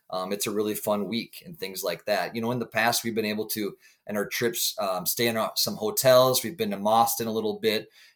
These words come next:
Guys just spending time together. Last year, we went down to Mauston, and one of the rooms up above was leaking water. So, um, one room got sent to the, like,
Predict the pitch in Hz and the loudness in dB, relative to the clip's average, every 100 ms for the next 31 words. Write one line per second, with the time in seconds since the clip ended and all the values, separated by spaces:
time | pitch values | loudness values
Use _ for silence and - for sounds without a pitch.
0 | - 113 123 123 120 - 127 117 113 113 | 2 6 8 6 2 4 2 2 4 4
1 | 117 113 113 113 110 107 120 - 120 110 | 2 2 2 2 2 4 4 2 0 -2
2 | 113 101 113 113 107 104 110 - 117 107 | -2 0 0 0 0 2 4 2 0 -2
3 | 95 - - - _ - 120 123 113 110 | -4 -10 -20 -20 _ -6 -2 0 0 -4
4 | 104 120 127 117 117 117 110 101 113 120 | -2 2 2 2 2 0 -2 0 4 4
5 | - 104 202 107 123 131 113 107 107 113 | 4 -4 -4 -2 -2 0 -4 -6 0 4
6 | 123 113 101 - 104 95 - _ _ _ | 4 4 2 2 2 0 -2 _ _ _
7 | _ _ - 104 101 101 120 135 117 123 | _ _ -4 -2 -2 0 2 2 2 2
8 | 135 135 110 95 - 120 120 - 113 107 | 2 2 0 0 2 2 0 -4 -4 -2
9 | 104 98 92 - | -2 -2 -6 -12